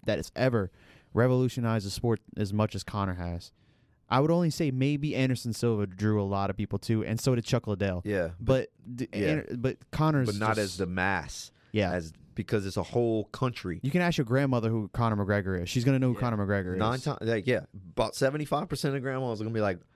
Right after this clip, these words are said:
Speaker 2: "Oh, I,
Speaker 1: <laughs>
Speaker 2: I've heard his name before."
Speaker 1: Yeah.
Speaker 2: Yeah. What about, um,
Speaker 1: That Irish
Speaker 2: yeah.
Speaker 1: fella? <laughs>
Speaker 2: Yeah. What about anybody else? Name a name in the U F C. "I never heard of him."
Speaker 1: Mm-hmm.
Speaker 2: But, um,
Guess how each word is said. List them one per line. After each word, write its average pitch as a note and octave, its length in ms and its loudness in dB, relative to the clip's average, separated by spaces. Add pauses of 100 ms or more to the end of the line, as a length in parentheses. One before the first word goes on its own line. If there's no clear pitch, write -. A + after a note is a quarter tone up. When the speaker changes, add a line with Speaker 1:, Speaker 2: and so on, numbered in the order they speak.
(140)
Speaker 2:
"Oh, A#3 260 2
I, A3+ 80 2
Speaker 1:
<laughs> D#3 100 0
Speaker 2:
I've F3 120 -2
heard F#3 220 0
his C3+ 180 -2
name C#3+ 220 -2
before." G2+ 400 -4 (100)
Speaker 1:
Yeah. E3 340 -2 (120)
Speaker 2:
Yeah. A2 240 -2 (120)
What A#2 260 0
about, D3 240 -2
um, C3+ 540 -2
Speaker 1:
That D#3+ 160 0
Irish E3 400 0
Speaker 2:
yeah. A3+ 60 0
Speaker 1:
fella? A3+ 220 0 (220)
<laughs> D#3 180 6
Speaker 2:
Yeah. D#3+ 100 4
What C3+ 160 -4
about D3+ 200 -4 (320)
anybody C#3 420 2
else? B2+ 340 -2
Name C3 320 0
a B2 100 2
name A#2+ 400 -2
in A2 120 -2
the A2 80 -2
U A2 140 4
F G2 100 0
C. F#2+ 300 -4
"I A#3+ 220 -4
never C3+ 260 -2
heard B2 140 2
of G2+ 60 -10
him." F#2+ 120 -8 (220)
Speaker 1:
Mm-hmm. E3+ 580 -2
Speaker 2:
But, F#2+ 320 0
um, F#2+ 460 0